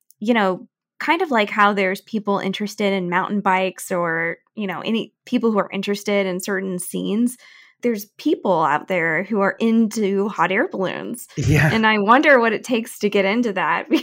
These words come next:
Speaker 1: <laughs> because it's actually really cool. They don't have really any, like, function in how our society operates, but these people own hot air balloons and they set them up and people come look at them. So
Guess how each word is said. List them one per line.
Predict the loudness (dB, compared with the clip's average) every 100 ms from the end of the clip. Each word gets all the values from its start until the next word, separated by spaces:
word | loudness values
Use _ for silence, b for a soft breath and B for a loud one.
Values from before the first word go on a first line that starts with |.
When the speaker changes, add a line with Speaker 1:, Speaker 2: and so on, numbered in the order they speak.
| -2
Speaker 1:
<laughs> | _ -20 -12 0
because | 2 2
it's | 2
actually | 2 2 2 0
really | 0 0 0 -2
cool. | 0 4 6 6
They | 4
don't | 4 4
have | 0 -2 -6
really | -4 -2 -2
any, | 0 -2
like, | -2 -6
function | -4 -2 -2 -2 -2 -2 -2
in | -2
how | -4 -2
our | -2 -4
society | -6 -8 -4 -4 -2 -2
operates, | 0 -2 -2 0 0 -2
but | -4 -2 -2 -4 b b -2
these | 0
people | 2 0 2 2 2 0
own | 0 0
hot | 0 0 2
air | 0 -2
balloons | -2 -2 -2 -4 -4
and | -8 -4
they | -4 -4
set | -6 -4 -4
them | -2 0
up | 0 0
and | -4 -4
people | -4 -6 -6
come | -4 -4
look | -4 -6
at | -4
them. | -4 -2 -6 -10 B B -4
So | 0 2 0